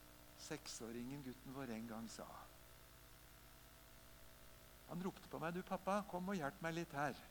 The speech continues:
For han fikk lov å sitte og spille data når de andre enda var på skolen. Det var hans datatid. Resten av tiden var den opptatt. Og så hadde han kjørt seg opp til noe som han ikke kom helt forbi og ikke visste.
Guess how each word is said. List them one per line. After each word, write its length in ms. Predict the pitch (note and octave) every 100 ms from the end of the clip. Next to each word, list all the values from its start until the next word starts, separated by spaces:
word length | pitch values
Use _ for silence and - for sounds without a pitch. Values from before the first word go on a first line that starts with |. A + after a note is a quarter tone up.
| - - - - - -
For 120 | -
han 120 | A#2+ C#3
fikk 160 | E3 B2
lov 120 | C3
å 40 |
sitte 240 | C3+ D3+ B2
og 40 |
spille 240 | - C3+ C3+
data 320 | A#2+ A#2+ D#3
når 120 | D3
de 60 | D3
andre 240 | B2 B2+
enda 120 | B2+ A#2+
var 120 | C#3
på 100 | D#3+
skolen. 320 | - D#3+ F#3 G3 - - - - - - -
Det 80 | -
var 100 | C3+ B2+
hans 200 | B2 -
datatid. 520 | A#2 A2 B2+ - B2+ A2
Resten 280 | A2 -
av 80 | C3+
tiden 240 | - B2 B2+
var 80 | A#2+
den 120 | G#2+
opptatt. 420 | G2 - - - - - - - - - - - - - - - - - - - -
Og 80 | -
så 80 |
hadde 80 | D#3+
han 100 | F3+
kjørt 220 | E3+ E3 -
seg 120 | F3+
opp 160 | D#3 -
til 120 | F#3+
noe 160 | F3+ D3+
som 120 | D#3
han 100 | E3
ikke 160 | D3 D#3
kom 160 | D#3+ D3
helt 120 | C3+
forbi 220 | - A#2+ C3
og 80 |
ikke 180 | C3 C3+
visste. 360 | B2+ - -